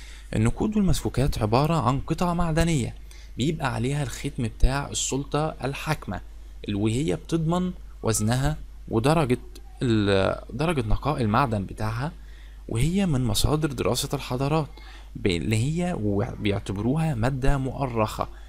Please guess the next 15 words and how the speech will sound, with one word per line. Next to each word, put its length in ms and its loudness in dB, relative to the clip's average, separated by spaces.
لأن 360 2
من 100 2
خلالها 520 -2
بيقدروا 560 0
يحددوا 560 -2
فترة 400 -2
الملك 340 0
اللي 180 0
كانت 420 -4
العملة 400 -2
دي 380 -4
موجودة 600 0
في 100 -14
عهده، 400 0
فهي 480 0